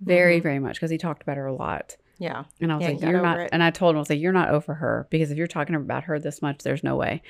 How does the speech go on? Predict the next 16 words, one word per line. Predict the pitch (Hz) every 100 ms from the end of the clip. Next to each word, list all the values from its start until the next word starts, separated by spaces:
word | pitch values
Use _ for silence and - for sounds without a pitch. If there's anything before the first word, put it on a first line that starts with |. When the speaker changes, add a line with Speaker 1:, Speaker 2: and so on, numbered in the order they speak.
| - - _
Speaker 1:
So | - 175
we | 170
went | 175 202
out, | 180 175 165 -
and, | 175
like, | 165 156
he | - 247 262
was | 208 180
mad | 180 170 190 226 202 143 143 -
at | 156 -
me | 170 185 139 135 139 - - _
because | 190 175 170 151
he | 160
took | - 214 -
me | 175 139
out | 175 165 139